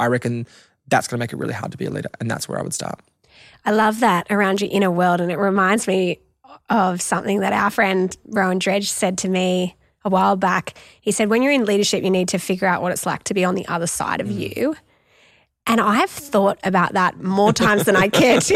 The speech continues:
Speaker 2: <laughs> where I've thought about what is the experience of the person sitting across from me
Speaker 1: Yeah.
Speaker 2: like?
Speaker 1: Yeah.
Speaker 2: Because we don't know
Speaker 1: Mm.
Speaker 2: what it's like to be on the other side of me. Like, I don't know the things that I'm doing that are annoying people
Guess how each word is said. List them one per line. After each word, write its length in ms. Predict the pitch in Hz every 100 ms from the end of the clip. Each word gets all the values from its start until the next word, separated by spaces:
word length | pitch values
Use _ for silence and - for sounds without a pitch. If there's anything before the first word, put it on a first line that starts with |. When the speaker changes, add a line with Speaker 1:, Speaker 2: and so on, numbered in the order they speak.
| 247
Speaker 2:
<laughs> 200 | 403 427
where 240 | 453 427 330
I've 100 | 339
thought 180 | 311 302
about 220 | 294 - - - - _ _ _ _
what 300 | 202 208 269
is 280 | 453 415 -
the 220 | 262 -
experience 640 | - - - 233 226 269 -
of 100 | 202
the 80 | 196
person 280 | 190 190
sitting 340 | 185 196 175 175
across 320 | 170 170 -
from 200 | 185 170
me 280 | 156 135 135
Speaker 1:
Yeah. 80 | 110 - _ _ _ _ -
Speaker 2:
like? 460 | 180 - - - _ _ -
Speaker 1:
Yeah. 180 | 123 - _ _ _ _
Speaker 2:
Because 440 | 214 240 254 254 -
we 140 | 233
don't 340 | 233 269 403 370
know 440 | 208 233 311 - - 190 -
Speaker 1:
Mm. 220 | 120 107
Speaker 2:
what 140 | 247
it's 100 | 233
like 140 | 226 208
to 80 | 208
be 100 | 202
on 100 | 190
the 80 |
other 140 | 185 180
side 240 | - 175
of 120 | 160
me. 160 | 185 165
Like, 160 | 165 - - - -
I 120 | 208
don't 200 | 294 320
know 220 | 208 220
the 120 | 247
things 240 | 247 214 208
that 80 | 185
I'm 160 | 180
doing 320 | 180 180 170
that 100 | 180
are 80 | 202
annoying 460 | 196 180 180 180 202
people 520 | 190 - - - 170